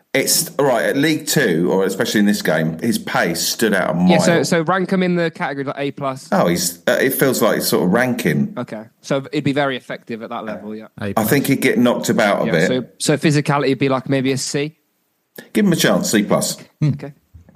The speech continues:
Speaker 3: Interesting.
Speaker 1: Uh, I would go he would always create a moment in a
Speaker 3: Sure.
Speaker 1: game. He'd always do something.
Speaker 3: Mm.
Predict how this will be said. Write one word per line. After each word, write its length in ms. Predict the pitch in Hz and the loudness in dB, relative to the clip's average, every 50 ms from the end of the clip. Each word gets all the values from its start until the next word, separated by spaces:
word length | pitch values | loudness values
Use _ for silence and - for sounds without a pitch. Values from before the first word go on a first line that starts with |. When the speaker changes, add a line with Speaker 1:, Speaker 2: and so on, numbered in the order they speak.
| _ _ _ _ _ _ _ _ | _ _ _ _ _ _ _ _
Speaker 3:
Interesting. 520 | 117 117 107 - 110 - - - 104 92 - _ - - - - _ _ _ _ _ _ | -6 -6 -6 -6 -12 -16 -12 -12 -12 -12 -12 _ -20 -20 -20 -20 _ _ _ _ _ _
Speaker 1:
Uh, 220 | - 95 92 - - - _ _ _ | -6 -6 -6 -8 -16 -20 _ _ _
I 140 | 113 113 113 | -2 0 0
would 220 | 113 113 113 110 | 0 -2 -4 -4
go 460 | - 113 110 104 107 107 104 98 98 - - - - _ _ _ _ _ _ _ - - | -2 -2 0 0 0 0 0 -2 -4 -8 -12 -18 -20 _ _ _ _ _ _ _ -16 -6
he 180 | - 135 135 123 | -2 -2 0 0
would 180 | 120 127 - | 0 -2 -2
always 680 | - - 131 135 127 120 110 101 90 90 90 87 90 - - | -2 -2 -2 0 0 0 0 0 0 0 -2 -4 -4 -8 -10
create 520 | - - - 98 98 92 87 87 85 - | -8 -4 -2 -2 0 0 -2 -2 -2 -2
a 40 | 90 | 0
moment 460 | 90 90 87 87 80 76 73 71 - | 0 0 0 0 -2 -2 -2 -2 -2
in 60 | - 73 | -2 -2
a 20 | 71 | -2
Speaker 3:
Sure. 80 | 71 | -2
Speaker 1:
game. 160 | 71 71 71 82 | -2 -2 0 2
He'd 120 | 87 92 | 2 4
always 360 | 110 135 143 143 143 139 135 | 4 2 2 0 0 -2 -2
do 160 | - 131 127 | 0 -2 -2
something. 440 | 113 - - 101 - - - - - | 0 0 0 0 0 0 -2 -2 -4
Speaker 3:
Mm. 340 | - - 101 101 98 95 90 | -6 -6 -6 -6 -6 -8 -10